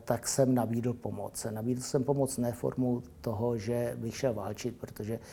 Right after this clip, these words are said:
přece jenom je mi sedmapadesát a dovedu si představit, jak bych vypadal po třech dnech běhání v těžké vestě, už bych to na kolena nedal. Ale nabídl jsem, že vlastně postavím tým instruktorů,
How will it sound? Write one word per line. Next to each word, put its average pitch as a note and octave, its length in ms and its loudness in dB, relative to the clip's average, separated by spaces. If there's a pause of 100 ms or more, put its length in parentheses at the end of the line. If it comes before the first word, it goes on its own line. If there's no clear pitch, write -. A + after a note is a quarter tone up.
(260)
přece - 280 0
jenom A2+ 280 4
je A#2 80 2
mi A2+ 120 0
sedmapadesát A2 920 0
a A#2+ 60 2
dovedu G#2+ 300 -4
si - 120 -6
představit, A2+ 520 -2
jak G#2+ 100 0
bych G#2 180 -4
vypadal A2 380 -2
po A2+ 160 -8
třech A2 260 -4
dnech G#2 360 -4
běhání A2 460 -2
v A2 100 -12
těžké A2+ 340 -4
vestě, G#2+ 280 -6
už G#2 80 -6
bych G#2+ 160 -8
to - 100 -4
na G#2 100 -6
kolena G2+ 420 -8
nedal. - 360 -8 (760)
Ale B2 520 4
nabídl B2 360 4
jsem, B2 240 2
že B2+ 120 4
vlastně B2 880 2
postavím B2 460 2
tým B2 220 2
instruktorů, B2 760 -2